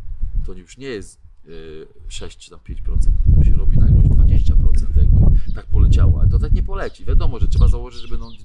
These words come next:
puste niedojazdy, będzie jakiś overbooking, coś się wydarzy, tak?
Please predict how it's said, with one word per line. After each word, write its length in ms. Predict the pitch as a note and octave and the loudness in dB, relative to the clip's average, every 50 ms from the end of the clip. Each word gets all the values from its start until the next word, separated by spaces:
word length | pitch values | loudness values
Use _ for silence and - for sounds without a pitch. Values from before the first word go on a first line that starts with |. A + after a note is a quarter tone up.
| - - | -20 -20
puste 360 | C3 B2+ - - B2 B2 A#2 - - - - - - | -20 -20 -20 -14 -4 0 2 2 4 4 4 2 2
niedojazdy, 720 | - - B2 B2 A#2 G#2+ G2 G2 F#2+ F#2+ - - F#2+ F#2+ | 0 -2 -4 -6 -8 -10 -10 -12 -14 -18 -20 -20 -16 -10
będzie 260 | - G2 - - - | -8 -4 -2 -2 -2
jakiś 220 | - - - - | -2 0 0 2
overbooking, 680 | - A#2 A#2 A#2+ - - - - - - - - - - | 2 4 2 2 2 0 0 -2 -4 -8 -12 -14 -14 -14
coś 140 | - - - | -16 -16 -18
się 100 | - F3 | -20 -20
wydarzy, 380 | F3+ E3+ A#2+ E2 D#2 D2+ _ - | -20 -20 -20 -20 -20 -20 _ -18
tak? 160 | - C3+ D3 | -16 -16 -16